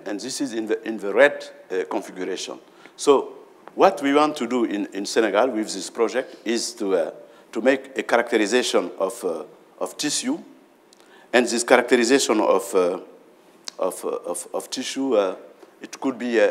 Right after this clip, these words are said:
healthy tissue, cancer tissue, it could be also food product.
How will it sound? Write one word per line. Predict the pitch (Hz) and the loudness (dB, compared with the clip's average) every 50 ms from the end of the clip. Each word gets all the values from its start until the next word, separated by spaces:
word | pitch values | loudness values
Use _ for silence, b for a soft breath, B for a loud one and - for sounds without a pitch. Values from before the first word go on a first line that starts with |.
| - - | 2 2
healthy | - 127 131 131 - 131 | 0 0 0 0 -4 -10
tissue, | 123 - 131 131 - - 131 120 117 | -10 -8 -8 -8 -6 -6 -6 -6 -4
cancer | - 127 131 127 - 131 117 | -2 -2 -2 0 0 -2 -2
tissue, | - - 127 117 - - 127 123 123 - B B B B B B B B - | -2 -4 -10 -10 -8 -8 -8 -8 -8 -10 B B B B B B B B -10
it | 110 - | -8 -2
could | - 151 147 131 | 0 0 0 2
be | 127 135 | 6 8
also | 127 120 120 - - 127 120 113 104 | 8 8 6 6 2 4 4 4 2
food | - - - - - 156 151 - - | 0 -6 -14 -10 -4 -4 -4 -2 4
product. | 139 135 131 131 135 131 - - - - | 6 6 6 6 4 -4 -6 -8 -16 -16